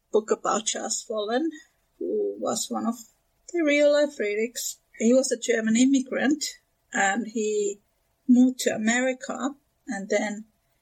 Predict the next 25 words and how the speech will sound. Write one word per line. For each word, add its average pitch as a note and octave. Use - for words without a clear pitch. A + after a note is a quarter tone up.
he B3
fell A3+
in A3+
love A#3
to G#3
Eliza B3+
Follen, G#3+
who F#3+
was G#3
this A3
American G#3
female B3+
writer. G#3+
So A3+
right A#3
away A#3+
we G3+
have, G#3
like, -
German D#4
immigrant C#4+
and G3+
American A3
female A3
writer. C4+